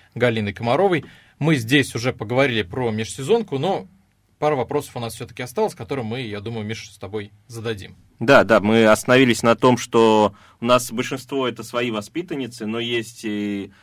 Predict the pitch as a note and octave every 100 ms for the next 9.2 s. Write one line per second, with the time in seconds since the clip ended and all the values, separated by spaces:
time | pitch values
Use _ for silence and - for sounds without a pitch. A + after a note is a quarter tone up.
0 | _ - B2+ B2+ A2+ - A2 G#2 G#2+ G#2
1 | G2+ G2 A2 C3+ G3 E3 C#3+ A#2+ G#2+ -
2 | _ G#2+ G#2 A2+ G#2+ C3+ D#3 C#3+ B2+ A2+
3 | G2+ G#2+ G#2+ G2+ G2 G2 G#2 G#2+ G#2 D#3
4 | D3 B2 A2 G#2 G#2+ A2 G#2+ C#3+ D#3 -
5 | A#2 G#2+ - _ A#2+ C#3 C#3 B2+ B2 A#2
6 | G2+ - _ - - A2+ C3+ - D3 D3+
7 | E3+ - G#2+ G2+ A2 G#2 G2 - G2+ D3+
8 | F3 A#2 G2+ G2+ G2+ G#2 G2+ C#3+ C#3+ B2+
9 | A2 F#2+